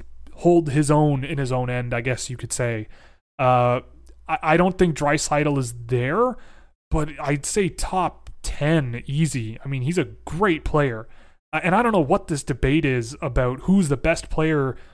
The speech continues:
or number three best player in the world. It's like every,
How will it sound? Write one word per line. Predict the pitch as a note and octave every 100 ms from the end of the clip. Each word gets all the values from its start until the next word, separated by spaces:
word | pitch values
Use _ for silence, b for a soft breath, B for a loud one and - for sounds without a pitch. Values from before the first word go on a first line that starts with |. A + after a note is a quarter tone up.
| -
or | C#3+
number | F3+ D#3+
three | - D3+ F3 D3+
best | D3+ C#3+ -
player | D3 C#3+ C#3
in | C3
the | A#2
world. | C3 D3+ B2
It's | A#2+ E3+
like | D#3+
every, | A3 A3+ -